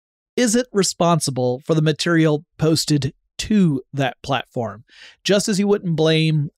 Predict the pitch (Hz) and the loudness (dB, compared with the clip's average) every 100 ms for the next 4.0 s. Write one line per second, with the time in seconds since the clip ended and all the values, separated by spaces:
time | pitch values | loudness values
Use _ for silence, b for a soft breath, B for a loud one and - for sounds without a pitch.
0 | _ 160 - 277 285 - 156 135 123 135 | _ -6 -2 0 -2 0 -2 -2 -2 -2
1 | 180 - _ _ 170 - 185 170 156 - | -2 -4 _ _ -4 -2 0 0 -2 0
2 | 180 180 160 147 143 - 147 147 - 151 | 0 2 2 0 -2 -2 -2 -2 -2 0
3 | 143 143 147 139 131 147 139 - 131 127 | 0 0 0 0 0 0 0 -2 -4 -4